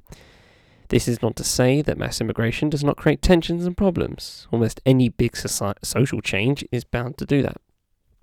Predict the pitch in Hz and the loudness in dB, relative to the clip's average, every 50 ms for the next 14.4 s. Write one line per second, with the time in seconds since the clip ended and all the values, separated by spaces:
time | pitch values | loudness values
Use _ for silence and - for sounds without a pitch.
0 | _ _ - - - - - - 135 120 - - 117 113 - - 120 117 113 113 | _ _ -10 -10 -10 -4 -2 -2 -2 0 0 0 0 0 2 2 2 2 2 2
1 | 113 113 110 113 107 110 - - - - - - 123 123 - - - - - - | 2 2 2 2 2 2 0 -2 -2 0 2 4 6 4 4 2 0 -16 -16 -20
2 | - - - - 113 - 120 113 110 104 107 107 104 - - 107 107 101 - - | -14 -4 0 0 2 2 2 2 4 4 4 2 2 2 2 4 4 4 2 2
3 | 110 104 - - - 98 - - - - 123 110 95 95 - - - - - - | 0 0 0 -2 -4 -4 -4 -4 0 2 4 4 4 2 0 -2 -8 -8 -8 -10
4 | - - - - - - - - - - - - 165 156 - - 139 135 127 - | -10 -10 -12 -14 -18 -20 -20 -20 -20 -8 2 2 2 2 2 2 2 2 2 4
5 | - 117 117 - 127 - - - - 117 113 110 113 - - - - 110 110 - | 2 0 0 0 -4 -6 -4 0 2 2 4 4 2 -2 -6 -2 -2 -2 -2 -2
6 | - - - - 127 127 123 123 117 - - - - 117 113 113 110 107 104 - | -6 -8 0 4 4 4 4 4 2 -2 -2 -2 0 2 2 2 2 0 0 -2
7 | _ _ - - - - 131 113 110 - - - 135 110 110 - - - - - | _ _ -14 -6 -2 0 2 2 0 -2 -4 -4 -2 -2 -2 -4 -6 -6 -4 -4
8 | - - - 127 - 107 104 104 - - - - - - 120 120 113 95 - - | -2 -2 -6 -4 -4 -4 -4 -4 -6 -8 -10 -8 0 4 4 6 6 4 2 -2
9 | - - - - - - - - - - - - - _ _ - - - - 117 | -6 -12 -14 -20 -20 -20 -20 -20 -20 -20 -20 -20 -20 _ _ -14 -4 -2 2 4
10 | 120 113 110 107 - - 120 123 120 - - - - - 123 123 - - 110 107 | 4 4 4 4 2 2 2 2 2 2 0 -2 2 2 2 2 2 0 -2 2
11 | 107 107 110 117 - - 110 104 - - - 117 120 123 - 139 127 120 113 - | 4 4 4 4 2 2 -2 -2 0 2 2 4 4 4 4 2 2 2 0 -2
12 | - - 113 - - 123 117 113 117 117 - 127 123 127 123 123 - - 127 113 | -2 -2 -2 0 2 0 2 2 2 0 0 0 -2 -2 -4 -4 0 2 2 2
13 | - - - - 135 127 127 127 123 127 123 117 - - 131 131 147 143 135 - | 2 -2 -2 2 4 4 4 4 4 4 2 2 2 2 2 2 2 0 0 2
14 | - 113 113 117 - - 107 98 | 0 0 0 0 -2 -2 -2 -2